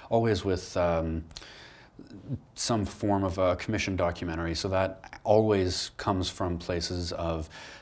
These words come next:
you know, um, uh, arts organizations or nonprofit organizations or, uh, anything along those lines. Of course, it would be nice to have, you know,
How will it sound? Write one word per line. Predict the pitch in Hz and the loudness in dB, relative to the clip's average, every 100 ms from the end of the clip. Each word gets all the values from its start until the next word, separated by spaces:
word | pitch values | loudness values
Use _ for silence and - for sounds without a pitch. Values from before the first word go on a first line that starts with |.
| - | -8
you | 98 | -4
know, | 85 80 | -2 -2
um, | 82 80 78 78 - - - - - - _ - - - | -4 -4 -6 -8 -12 -20 -20 -20 -20 -20 _ -16 -10 -4
uh, | |
arts | 98 85 107 104 110 | 0 2 2 4 0
organizations | 98 98 87 92 87 98 90 87 | 0 0 0 0 0 -2 -2 -4
or | 90 87 85 87 - | -4 -2 0 0 0
nonprofit | 92 92 101 98 101 | 0 0 2 2 0
organizations | 98 92 92 82 87 87 - 85 85 - - - - - - | -2 -2 -2 -2 -4 -4 -4 -4 -6 -8 -14 -16 -18 -14 -4
or, | 92 85 82 | 0 2 0
uh, | 85 | 0
anything | 90 101 - 95 | -2 -2 -2 -2
along | 92 90 90 | 0 0 0
those | 85 | -2
lines. | 87 85 82 | -2 -2 -2
Of | 92 | -4
course, | - 87 82 | -4 -4 -4
it | 87 | -4
would | 85 80 | -6 -4
be | 80 82 82 | -6 -6 -6
nice | 82 80 80 92 98 - | -8 -6 -2 -2 -2 -4
to | - 85 | -4 -4
have, | 90 82 82 92 | -2 -2 -2 -2
you | 85 | -2
know, | 78 | -4